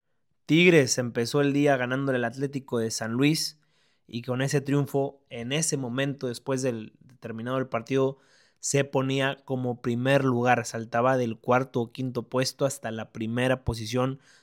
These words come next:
Los Tigres de la U ganaron tres por uno en un partido donde Joao Pedro,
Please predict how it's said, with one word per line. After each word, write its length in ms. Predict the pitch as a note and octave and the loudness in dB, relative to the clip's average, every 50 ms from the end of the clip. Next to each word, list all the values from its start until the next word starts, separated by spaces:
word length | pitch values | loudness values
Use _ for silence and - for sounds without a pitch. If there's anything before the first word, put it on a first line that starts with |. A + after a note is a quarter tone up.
| _ _ | _ _
Los 240 | - A2+ A2 - - | -10 -8 -8 -8 -6
Tigres 340 | - C3 C3 C3 B2+ B2 A#2 | -4 -2 0 0 0 0 0
de 120 | A#2+ A#2+ | -2 0
la 100 | A#2 A#2 | 2 4
U 160 | B2 C#3 D3+ D#3 | 4 4 4 4
ganaron 460 | C#3 C#3 C3 C3 B2+ C3+ C3+ C3 - | 2 2 2 2 2 0 0 -2 0
tres 220 | - C#3+ C#3 - | 0 0 0 0
por 180 | - - B2+ C3 | -2 -2 0 2
uno 180 | C#3+ D3 C#3 | 2 2 2
en 80 | C#3 C3+ | 2 0
un 140 | C#3 C#3 C3+ | -2 -2 -2
partido 320 | C#3 B2 B2 C3+ C3+ C3 | -2 -4 -2 0 0 0
donde 280 | C3 B2+ B2+ A#2+ A#2 A2+ | 0 0 -2 -4 -4 -4
Joao 400 | A#2 B2 B2 B2+ C3 C3 B2 - | -2 2 4 4 4 4 2 0
Pedro, 420 | - B2+ B2+ B2+ B2+ B2 A2+ G#2+ | -2 0 2 2 0 0 -2 -6